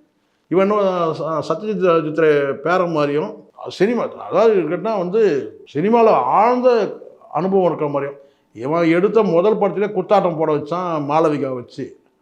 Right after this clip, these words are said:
இவன் பவுஸ் என்னன்னு நமக்கு தெரியும். அதுக்கப்புறம் அவன் கேட்டோம், சிலாகிகம் இப்படின்றோம், அப்படின்றோம், என்னென்னமோ பேசுறான் சார். அந்த கண்ணாடியை போட்டுன்னு, கருப்பு கண்ணாடி போட்டு, முதல்ல அந்த கண்ணாடியே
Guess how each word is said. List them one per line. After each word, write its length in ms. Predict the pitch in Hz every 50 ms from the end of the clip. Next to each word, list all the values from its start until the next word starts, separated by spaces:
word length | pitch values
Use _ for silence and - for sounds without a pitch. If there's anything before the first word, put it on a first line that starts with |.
| _ _ _ _ -
இவன் 160 | 139 135 135
பவுஸ் 280 | 123 151 175 185 185 170
என்னன்னு 240 | 160 151 165 165 151
நமக்கு 260 | 139 131 127 - 139
தெரியும். 240 | 143 147 139 - - - - _ _ _ _ _ _ _ _ _ _ _ _ _ _ _ _ _ _ _ _ _ -
அதுக்கப்புறம் 460 | 139 180 220 247 254 247 277 302 302
அவன் 140 | 285 262 240
கேட்டோம், 320 | 254 247 254 269 262 240 220 170 131 117 120 -
சிலாகிகம் 720 | - - 254 330 339 349 349 349 339 330 330 302 254 226 208
இப்படின்றோம், 720 | - 160 190 240 285 269 254 247 226 240 247 254 254 247
அப்படின்றோம், 540 | 240 302 320 269 302 285 285 262 285 277 277 254 277
என்னென்னமோ 440 | 349 415 453 415 415 415 403 427 415 427
பேசுறான் 360 | 392 339 233 320 285 240 185 165
சார். 160 | 143 - - - - _ _ _ _ _ _ _ _ _ _ _ _ _ _ _ _ _ _ -
அந்த 160 | - 269 233 247
கண்ணாடியை 460 | - 220 226 233 240 233 220 220 190
போட்டுன்னு, 340 | - - 185 170 147 175 196
கருப்பு 280 | - 185 185 190 175 160
கண்ணாடி 240 | 185 170 165 165
போட்டு, 400 | 147 135 151 156 156 156 156 156 175 160 - - - _ - -
முதல்ல 420 | 127 143 170 196 214 226 240 240
அந்த 100 | 208 180
கண்ணாடியே 680 | 147 - 147 156 185 208 240 254 254 247 233 240 247 254